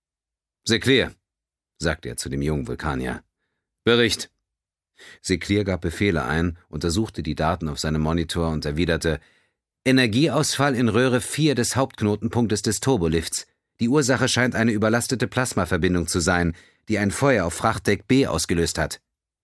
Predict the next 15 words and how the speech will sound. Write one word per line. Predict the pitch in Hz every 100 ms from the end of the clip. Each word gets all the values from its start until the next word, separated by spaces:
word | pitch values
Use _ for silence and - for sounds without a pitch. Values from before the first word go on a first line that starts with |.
| _ _ _ _ _ _ _ _ -
"Auf | 113
den | 117 110
Schirm, | 127 117
bitte", | 92 90 82 - _ _ _ _ _
sagte | - 73 67
Jackson. | 58 73 - - - _ _ _ _ _ _ _ _
Das | 85 -
Bild | 104 87
erschien | 85 - 113 82
in | 62
einem | 73 78
Kasten | 92 90 - 85
auf | 80
dem | 87 80
Hauptüberwachungsschirm. | 90 87 - 64 62 - 113 101 - 53 -